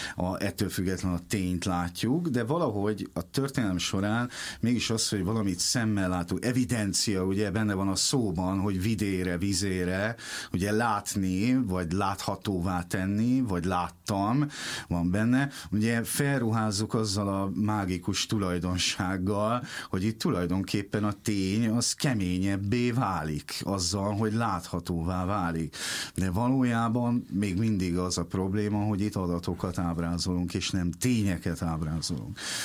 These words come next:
Tehát, de ettől függetlenül ez, ö,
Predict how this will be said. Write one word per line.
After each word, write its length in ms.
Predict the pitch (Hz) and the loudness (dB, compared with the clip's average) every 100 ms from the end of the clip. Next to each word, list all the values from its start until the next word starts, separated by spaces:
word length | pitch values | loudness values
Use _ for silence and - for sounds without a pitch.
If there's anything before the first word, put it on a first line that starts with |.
| - | -4
Tehát, 480 | - 92 92 - 87 | -2 -2 -2 -4 0
de 240 | 113 113 | 0 2
ettől 300 | 120 131 107 | 0 0 -2
függetlenül 580 | 92 104 110 110 117 110 | 0 0 0 0 2 4
ez, 300 | 110 104 104 - - - - | 4 2 0 -4 -8 -6 -2
ö, 400 | 98 98 98 | 0 2 2